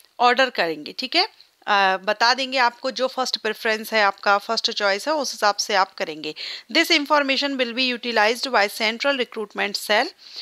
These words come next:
So, इस तरह से आपका यहाँ पर जो जॉब लोकेशन है, अ, all India level पर हम कह सकते हैं, लेकिन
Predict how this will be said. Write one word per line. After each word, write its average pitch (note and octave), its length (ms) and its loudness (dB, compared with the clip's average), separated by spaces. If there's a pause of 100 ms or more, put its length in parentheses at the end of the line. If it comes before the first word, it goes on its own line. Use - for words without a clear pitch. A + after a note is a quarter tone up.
(180)
So, - 80 -6
इस B3 220 -4
तरह C4+ 180 4
से C#4+ 120 0
आपका B3 340 4
यहाँ A#3 320 4
पर B3 80 2
जो B3 180 0
जॉब G#3+ 260 0
लोकेशन A3+ 500 -2
है, B3 200 -4 (240)
अ, G3 340 -4
all A3 220 2
India A3 240 0
level G3+ 200 -2
पर A3 140 0
हम A3+ 100 -2
कह G3+ 180 0
सकते G#3+ 360 -2
हैं, D4 80 4
लेकिन A3+ 280 -4